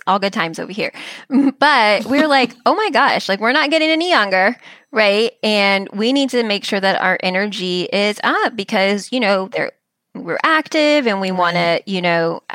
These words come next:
Speaker 1: provide them great experiences and, and opportunities. And so we started a gym, a twenty-four hour gym, never did it before, but we literally, I would go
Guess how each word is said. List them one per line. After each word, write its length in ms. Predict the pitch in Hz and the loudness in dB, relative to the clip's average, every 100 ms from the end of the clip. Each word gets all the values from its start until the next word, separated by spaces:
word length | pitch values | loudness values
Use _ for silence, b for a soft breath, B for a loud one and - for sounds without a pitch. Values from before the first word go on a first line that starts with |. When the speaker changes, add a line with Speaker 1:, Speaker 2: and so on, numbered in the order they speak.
| - | -8
Speaker 1:
provide 360 | 196 180 170 | -2 0 0
them 180 | 180 175 | -2 -6
great 240 | 185 165 165 | -6 -6 -6
experiences 800 | - - 311 294 285 277 277 190 | -10 -4 0 0 0 -2 0 -2
and, 200 | 160 - | -8 -10
and 100 | 175 | -4
opportunities. 680 | 156 156 190 294 277 277 277 | -4 -4 -6 -4 -2 0 -2
And 240 | - 202 196 | -2 -6 -6
so 380 | - 202 185 180 | -4 0 0 -2
we 140 | 196 214 | -4 -6
started 360 | - 185 185 | -2 -2 -2
a 60 | 190 | -4
gym, 340 | 196 165 156 - | -4 -4 -4 -6
a 140 | 165 | -6
twenty-four 400 | - - 202 277 | -6 -8 -6 -2
hour 240 | 269 247 247 | 0 0 -2
gym, 200 | 208 190 | -4 -2
never 240 | 185 185 | -2 0
did 140 | 233 254 | -2 -4
it 80 | |
before, 460 | 294 277 208 190 185 B B B B - | -4 -6 -2 0 -2 B B B B -6
but 220 | 220 - | -2 -2
we 260 | 220 269 370 330 | 0 -2 -2 -4
literally, 920 | 208 214 220 208 190 190 185 185 190 _ _ _ _ _ _ | -2 0 2 0 0 -2 -4 -6 -8 _ _ _ _ _ _
I 160 | - 226 | -2 0
would 160 | 294 - | -2 0
go 400 | 196 190 185 | 2 4 2